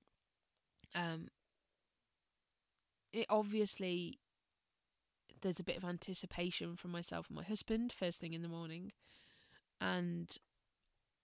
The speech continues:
whilst I am sort of trying to breathe through that and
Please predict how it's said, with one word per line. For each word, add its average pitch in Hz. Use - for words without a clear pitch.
whilst 180
I 185
am 180
sort -
of 185
trying 180
to 180
breathe 190
through 202
that 196
and 165